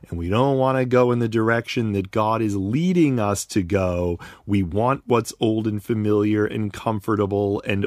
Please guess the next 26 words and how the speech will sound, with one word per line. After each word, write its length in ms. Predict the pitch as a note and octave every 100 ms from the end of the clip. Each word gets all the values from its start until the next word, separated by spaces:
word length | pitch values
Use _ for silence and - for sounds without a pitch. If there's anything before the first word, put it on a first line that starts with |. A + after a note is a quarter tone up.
| -
all 280 | B2+ B2+ C#3
of 200 | A2 F2 -
that. 280 | F2+ E2+ - - - -
This 280 | G#2+ B2+ C#3+
is 200 | B2+ B2
a, 360 | G#2+ G#2+ G#2 - - _
a 200 | - A2+ F#2+
thing 400 | - B2+ B2+ A#2
that 180 | G2
many 560 | - G2 A#2 C3 C3 B2
Christians 640 | - C3 A#2+ - A2+ G#2+
have 240 | G#2 A2 A2
to 120 | A2+
grapple 480 | F#2+ A2 A#2 G#2 F2+
with 240 | F2+ F2 - _
all 340 | A#2 G#2+ A2 A2
the 140 | G#2
time. 720 | E2 G2+ G#2 F#2+ D#2+ D#2 - _ _ _ _ _ _ _ _ _ _ - _ - _ _ _ _ _ -
And 180 | F#3 F3+
so 140 | F#3+
the 80 | F3+
direction 460 | E3+ E3+ E3 -
of 80 | C#3+
the 100 | C3+
speech 380 | - - B2+ -
unfolds. 720 | A#2 G2+ - F2+ C#2 - -